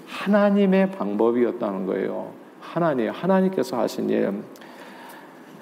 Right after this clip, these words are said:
이렇게 누군가에겐 복장 터지게 독립을 얻게 한 그 하나님의 방법이,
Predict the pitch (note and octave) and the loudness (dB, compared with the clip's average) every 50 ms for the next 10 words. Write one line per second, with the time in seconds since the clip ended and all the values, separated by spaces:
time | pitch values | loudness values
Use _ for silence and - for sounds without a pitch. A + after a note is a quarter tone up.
0 | - - - - E3+ A3 A3 A3 - G#3+ F#3+ D3+ C3+ D3+ D3 F3 F#3+ G3 F#3+ F#3 | -20 -2 4 6 6 6 6 6 6 4 4 4 4 4 4 6 6 6 8 6
1 | F3 E3 D#3 D3 C3+ D3+ D3+ D3 C#3 - D3+ D3 - - - F3+ F3 E3 - - | 6 6 6 6 6 6 4 2 4 4 2 2 4 4 4 4 4 2 0 2
2 | E3 D3 C#3+ C#3+ C3 A#2+ C#3+ C#3+ C#3 B2 A2 G2 - - B2+ B2+ B2+ C3 C3+ C3 | 2 4 4 4 6 6 6 6 6 6 4 0 -2 -2 0 0 2 4 4 4
3 | B2+ C#3 C3 G#2 G2 F#2+ - - - C3 A#2+ A#2 G#2 G2+ F#2 - - - - - | 6 6 4 4 4 2 0 2 4 4 4 4 2 0 -6 -10 -12 -16 -18 -20
4 | - - - - - - - - D#3+ D3+ C#3 A2+ G2 A#2+ B2 A2 - C3 D3+ D#3+ | -20 -20 -20 -20 -16 -6 0 2 2 2 2 2 0 2 2 2 2 2 2 2
5 | D3+ C#3+ C#3 C3+ C3+ B2+ - - G#2+ G#2+ A2 G#2+ G#2 G#2 G2 G#2 B2+ C#3 A#2 - | 2 2 2 0 0 -2 -2 -2 -4 -2 -2 0 0 2 4 4 4 4 4 2